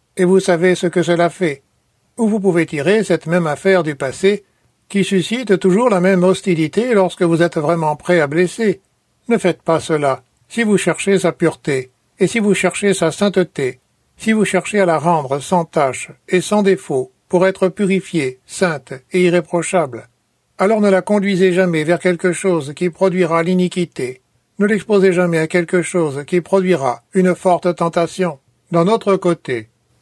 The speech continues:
vous devez lui apporter constamment la parole de Dieu. Vous pouvez le faire de plusieurs façons.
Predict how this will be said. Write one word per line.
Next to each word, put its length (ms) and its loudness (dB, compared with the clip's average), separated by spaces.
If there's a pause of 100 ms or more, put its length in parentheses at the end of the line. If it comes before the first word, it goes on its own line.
vous 120 2
devez 280 2
lui 100 2
apporter 460 2
constamment 560 0
la 100 2
parole 380 0
de 140 0
Dieu. 280 -6 (520)
Vous 120 -2
pouvez 240 0
le 140 2
faire 320 2
de 100 0
plusieurs 380 0
façons. 460 -4